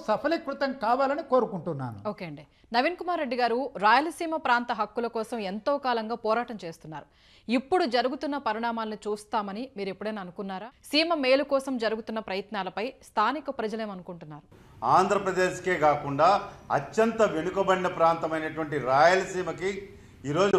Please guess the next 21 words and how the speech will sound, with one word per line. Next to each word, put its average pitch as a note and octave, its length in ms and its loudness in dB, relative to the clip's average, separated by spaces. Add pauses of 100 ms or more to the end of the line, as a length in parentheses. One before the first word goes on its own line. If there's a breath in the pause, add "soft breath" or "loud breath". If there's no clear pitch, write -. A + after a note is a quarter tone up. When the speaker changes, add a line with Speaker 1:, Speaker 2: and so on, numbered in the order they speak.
Speaker 3:
ప్రత్యేక G3 500 4
నిధులు E3 300 0
ఇస్తాము E3+ 420 6
అని D#3+ 160 0
చెప్పి D3+ 260 -4
ప్రకటించడంతో D3+ 720 -2 (560 loud breath)
ఈరోజు F#3 260 4 (100)
మేము D3+ 200 2
ఎంతో D3+ 280 6
కూడా G#3+ 120 10 (480)
సంతోషించాము. E3+ 720 2 (580)
మనస్ఫూర్తిగా G3 600 6 (160)
ఎన్డీఏ F#3+ 280 8 (140)
కూటమికి F#3+ 500 2 (400 loud breath)
మేము D3+ 200 4
అభినందనలు F3+ 500 4
తెలియజేసుకుంటున్నామండి. C3 920 0
ఎందుకంటే F3+ 400 2 (560 loud breath)
ఈ - 20 4 (140)
రాష్ట్రం G3 380 10 (260)
ఐదు F3 160 2